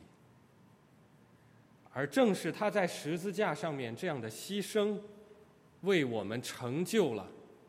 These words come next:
这最大的神迹。那耶稣他这样对神迹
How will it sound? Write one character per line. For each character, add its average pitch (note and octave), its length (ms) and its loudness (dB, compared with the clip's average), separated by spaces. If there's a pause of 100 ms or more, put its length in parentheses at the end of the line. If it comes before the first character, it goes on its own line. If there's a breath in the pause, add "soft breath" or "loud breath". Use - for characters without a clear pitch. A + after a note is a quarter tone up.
(100)
这 A#2+ 160 -6
最 C3+ 380 0
大 A2+ 320 -4
的 - 100 -14
神 F2+ 280 -14
迹。 F#2+ 200 -14 (2500 soft breath)
那 C#3 140 -2
耶 F3 200 2
稣 F#3 380 0 (500)
他 D#3 340 0
这 F3+ 160 2
样 C#3 180 2
对 E3+ 180 2
神 D3 380 -2
迹 G3+ 360 -4